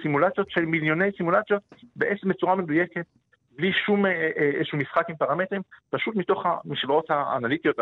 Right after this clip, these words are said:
שלנו, הצלחנו לשחזר את כל העבודה הזאת, בעצם מעט, מעט הבאה לא צריך לעשות את החישובים האלה מחדש, ולעשות את כל הסימולציות המורכבות האלה, אלא אפשר בעצם להשתמש בפתרון הזה. מהבחינה הזאת, זה מה שהתכוונו שהוא פתרון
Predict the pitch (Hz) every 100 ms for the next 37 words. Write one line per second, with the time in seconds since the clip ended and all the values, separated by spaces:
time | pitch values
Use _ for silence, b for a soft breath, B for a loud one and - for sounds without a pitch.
0 | 110 - - 156 196 202 - b - -
1 | 170 185 147 123 165 180 - 185 175 156
2 | 120 107 - 131 147 196 185 _ B -
3 | 135 156 160 156 160 180 196 160 143 180
4 | - 170 165 147 - - 147 - 131 175
5 | 147 135 127 117 113 107 - _ _ _
6 | 120 123 160 151 - 143 - 131 143 143
7 | 135 123 - 175 233 190 160 165 _ b
8 | b 180 175 185 170 175 160 - 147 -
9 | - - 135 151 151 127 117 92 82 85
10 | 139 175 202 240 - - B B - 147
11 | - 156 151 190 180 269 - 190 185 190